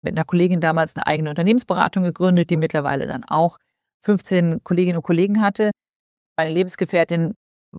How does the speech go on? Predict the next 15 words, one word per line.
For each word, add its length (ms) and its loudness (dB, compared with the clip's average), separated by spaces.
äh, 500 -8
schon 200 0
ihr 120 0
eigenes 280 0
Business 260 0
aufgebaut, 640 0
die 60 -2
ist 100 -8
systemische 400 -4
Beraterin 540 -2
und 160 -8
sehr 120 0
erfolgreicher 520 -2
Coach 340 2
und 460 2